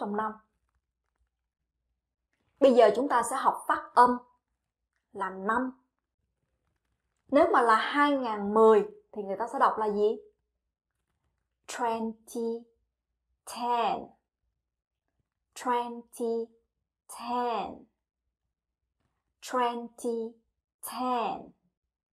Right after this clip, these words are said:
Nếu mà là năm một nghìn chín trăm bảy mươi lăm thì người ta sẽ tách ra số mười chín và số bảy mươi lăm đọc riêng. Nineteen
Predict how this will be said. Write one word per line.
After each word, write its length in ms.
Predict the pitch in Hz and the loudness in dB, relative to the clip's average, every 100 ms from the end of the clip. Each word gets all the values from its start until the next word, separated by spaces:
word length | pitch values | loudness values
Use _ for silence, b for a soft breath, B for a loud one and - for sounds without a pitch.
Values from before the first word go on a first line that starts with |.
| _ _ _ _ _ _ _ _ - _ | _ _ _ _ _ _ _ _ -20 _
Nếu 300 | 240 254 339 370 | 2 4 4 2
mà 80 | 220 | 2
là 140 | 196 | 2
năm 220 | 196 240 | 2 0
một 160 | 233 - | 0 -4
nghìn 300 | 208 180 196 | -8 -6 -6
chín 180 | 247 339 | -4 0
trăm 200 | 294 233 | 0 0
bảy 140 | 220 - | -2 0
mươi 140 | 285 | 2
lăm 220 | 240 240 240 - _ _ _ - 220 | 6 6 6 -2 _ _ _ -8 -4
thì 60 | |
người 140 | 208 202 | -2 0
ta 140 | 247 | -2
sẽ 240 | - - - | -2 -6 -2
tách 200 | 339 - | -2 2
ra 180 | 247 233 | 2 2
số 320 | - 277 349 | 4 4 4
mười 140 | 220 202 - | 2 0 -2
chín 280 | 240 285 427 - - | 0 0 -2 -10 -16
và 140 | - | -16
số 200 | - 220 220 | -12 -10 -6
bảy 180 | - 139 | -4 -4
mươi 180 | 294 214 | -6 -2
lăm 380 | 214 233 220 - - | 0 0 -2 -12 -14
đọc 180 | - - | -14 -8
riêng. 320 | 190 240 233 - _ _ _ _ _ _ _ _ _ _ _ _ _ _ _ - | 0 0 0 -8 _ _ _ _ _ _ _ _ _ _ _ _ _ _ _ -14
Nineteen 1080 | 214 226 233 240 247 _ - 269 254 262 | -6 -6 -4 -4 -6 _ -12 -4 -2 -2